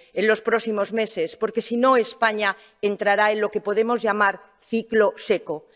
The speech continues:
Pero en las sequías también miramos al suelo,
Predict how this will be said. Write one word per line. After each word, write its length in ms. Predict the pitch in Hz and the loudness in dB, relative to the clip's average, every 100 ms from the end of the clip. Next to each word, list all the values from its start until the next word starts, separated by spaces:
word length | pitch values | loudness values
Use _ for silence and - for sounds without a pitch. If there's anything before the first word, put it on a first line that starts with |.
| _ - - - | _ -20 -10 4
Pero 300 | 233 240 240 | 8 10 8
en 160 | 233 | 6
las 140 | 240 226 | 4 0
sequías 380 | 247 277 294 285 | -4 0 -2 0
también 540 | 247 240 277 202 165 | -4 0 0 0 -2
miramos 420 | 185 196 214 214 202 | -4 0 0 -2 -2
al 100 | 196 | 0
suelo, 420 | 233 220 160 | 2 2 2